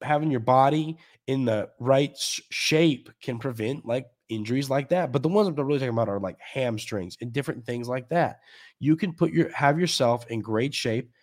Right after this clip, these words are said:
and help prevent injuries. There's obviously freak injuries. We all know that.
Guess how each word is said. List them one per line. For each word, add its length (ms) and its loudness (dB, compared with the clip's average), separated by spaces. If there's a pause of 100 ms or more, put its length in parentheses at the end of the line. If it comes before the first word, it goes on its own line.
(140)
and 160 -6
help 280 -4
prevent 480 -2
injuries. 400 4
There's 140 -2
obviously 320 4
freak 260 0
injuries. 440 -4 (300)
We 140 6
all 140 12
know 160 4
that. 400 4